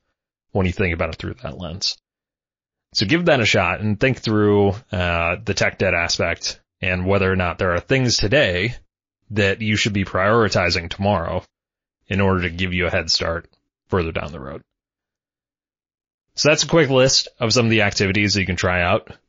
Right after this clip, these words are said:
Again, work with your manager to see what makes sense for you to take over and review frequently with them. It's a great way to get started. So it's, it's on the site as well.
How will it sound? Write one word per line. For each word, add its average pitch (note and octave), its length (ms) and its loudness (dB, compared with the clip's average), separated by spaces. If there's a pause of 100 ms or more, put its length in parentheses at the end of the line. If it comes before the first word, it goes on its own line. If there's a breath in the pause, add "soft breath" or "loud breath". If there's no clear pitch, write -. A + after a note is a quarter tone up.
Again, F#2 220 0
work G#2+ 200 2
with A2 120 2
your G2+ 120 2
manager G2 420 0
to E2+ 80 -8
see G#2+ 260 0
what G2+ 300 0
makes G#2 220 0
sense A2 480 0
for G2+ 120 0
you G2 160 2
to G2 80 -2
take F#2 240 -2
over A#2+ 380 0 (200)
and F#2+ 200 -2
review F#2+ 580 0 (220)
frequently F2 540 -4
with E2 240 -6
them. - 240 -8 (1160)
It's - 120 -4
a G#2 80 0
great G2 540 0
way A2 180 2
to G2 60 0
get F2 160 -4
started. - 440 -6 (1200)
So E2+ 120 -4
it's, F2 360 0
it's G#2 240 0
on A#2+ 120 4
the A2 80 0
site G#2+ 220 4
as G2+ 120 0
well. G2 280 2